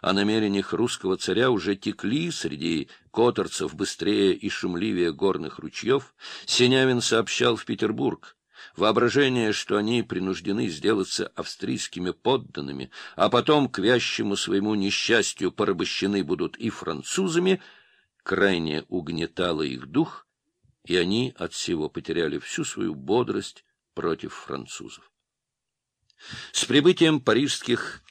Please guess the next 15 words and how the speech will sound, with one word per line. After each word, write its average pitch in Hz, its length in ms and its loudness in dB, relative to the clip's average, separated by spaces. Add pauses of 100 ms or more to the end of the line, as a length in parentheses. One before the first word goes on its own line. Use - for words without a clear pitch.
(200)
известий 110 760 0 (340)
бодрость 156 680 4
потеряли 78 720 2 (200)
и 127 140 -2
черногорцы. 78 960 -6 (760)
Они 78 280 -4
потянулись 107 1160 -8
к - 100 -16
родным 67 440 -8
вершинам, 127 680 -8 (380)
их 110 300 4
биваки 101 880 2 (180)
на 87 140 -2
высотах 82 720 -2
Рагузинских 120 1120 -6